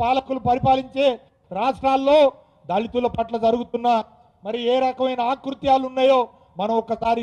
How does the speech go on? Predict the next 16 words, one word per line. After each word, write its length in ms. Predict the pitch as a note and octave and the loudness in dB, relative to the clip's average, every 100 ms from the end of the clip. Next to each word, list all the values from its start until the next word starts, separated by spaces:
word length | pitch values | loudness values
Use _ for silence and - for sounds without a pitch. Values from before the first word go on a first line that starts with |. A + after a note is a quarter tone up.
| A3+ | -2
యూపీ 220 | A3 A#3+ | -2 0
లాంటి 240 | A#3 A#3 G#3+ | 0 0 -4
ప్రాంతాల్లో 520 | G#3+ A#3+ A#3 A#3+ A#3 A3 | -6 -6 -2 -2 -2 -2
పోతే 260 | A#3 B3 D4 C4+ - _ _ G3 | 0 2 2 2 -2 _ _ -4
లేదా 260 | A#3 A#3+ A#3 G#3+ - _ D3+ G3+ | 2 2 2 -2 -12 _ -6 -4
ఉత్తరప్రదేశ్లో 640 | G3+ A#3 G#3 B3 A#3+ A#3+ - | 0 0 0 0 0 -4 -8
చూస్తే 240 | A#3+ - B3 | -10 -4 -2
మనకు 180 | A#3 G#3+ B3 | -2 -2 0
తెలుస్తుంది. 440 | C4 - C4+ A#3+ - _ _ _ - | 0 2 0 0 -8 _ _ _ -6
దళితులని 600 | F#3 A#3+ B3+ C4 C4 B3 G#3 _ _ - | -4 -2 0 0 0 -4 -6 _ _ -10
మరి 140 | G3+ G3+ | -8 -2
గౌరవించుకొని 720 | G#3+ B3 C4 C4 - C4+ C4+ G#3+ - _ _ | 2 4 4 2 -2 0 0 -4 -10 _ _
దళితుల్ని 420 | F3 A#3 B3+ C4 C4 | -4 -4 -4 -6 -4
కడుపులో 320 | A#3 A#3+ C4 C#4 | -2 -2 0 0
పెట్టుకునే 460 | C4+ C4+ C4 C4 B3 A3 _ _ - | 0 -2 -8 -6 -6 -10 _ _ -14
ముఖ్యమంత్రి 500 | G3+ A#3 A#3 A#3+ A3+ | -8 -4 -2 -2 -6